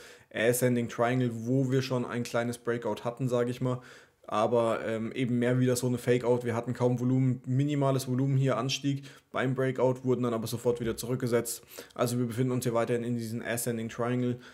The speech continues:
Möglichkeit ist, dass wir hier auch nochmal in dem Bereich um dreitausendsiebenhundert U-S-Dollar zurückfallen. Würde mit dem C M E Gap bei Bitcoin ungefähr übereinstimmen, sollten wir dann nochmal einfach so achthundert, siebenhundert U-S-Dollar nach unten dumpen.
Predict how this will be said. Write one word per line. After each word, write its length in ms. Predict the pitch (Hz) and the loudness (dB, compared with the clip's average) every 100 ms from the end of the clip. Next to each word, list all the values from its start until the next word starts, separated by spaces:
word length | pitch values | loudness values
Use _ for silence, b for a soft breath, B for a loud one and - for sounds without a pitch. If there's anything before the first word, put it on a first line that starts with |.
| B - | B -2
Möglichkeit 540 | 135 135 - 127 127 | 0 0 -2 2 2
ist, 120 | 127 | 2
dass 160 | 127 117 | -2 -2
wir 60 | 120 | 0
hier 120 | 110 | 0
auch 120 | 120 | 0
nochmal 240 | 117 123 - | -2 -4 -2
in 160 | 139 | 0
dem 160 | 131 120 | 2 0
Bereich 320 | 110 113 120 | 0 -2 -2
um 180 | 135 131 | -2 -2
dreitausendsiebenhundert 840 | 117 120 120 117 120 120 117 117 | 2 2 2 -2 -2 -2 -2 -4
U-S-Dollar 460 | 113 117 - 117 110 | -2 -4 -2 -4 -4
zurückfallen. 540 | 120 135 - 127 131 131 B B | -6 -6 -2 0 0 -4 B B
Würde 260 | 127 143 139 | 2 4 4
mit 140 | 135 | 4
dem 100 | 135 | 2
C 160 | - 131 | 2 0
M 100 | 123 | 0
E 120 | 123 | -2
Gap 160 | 123 | -2
bei 120 | 113 110 | -2 -4
Bitcoin 360 | 139 - 131 | -4 -4 -4
ungefähr 440 | 127 151 151 139 123 | -2 -4 -2 0 0
übereinstimmen, 600 | 127 113 127 127 131 123 | 0 -2 -2 -2 -2 0
sollten 240 | 120 127 | 0 0
wir 80 | 120 | 0
dann 100 | 120 | 0
nochmal 260 | 120 120 | -2 -4
einfach 220 | 101 120 120 | -6 -6 -4
so 220 | 123 - | -2 -2
achthundert, 480 | 127 - 127 123 120 | -6 -4 -4 -2 -2
siebenhundert 440 | 123 120 120 113 | -4 -2 -2 -2
U-S-Dollar 440 | 117 120 - 123 | -2 -2 -2 -4
nach 100 | 113 | -2
unten 260 | 127 143 139 | -4 -4 -2
dumpen. 460 | 131 127 131 127 | -2 -2 -2 -6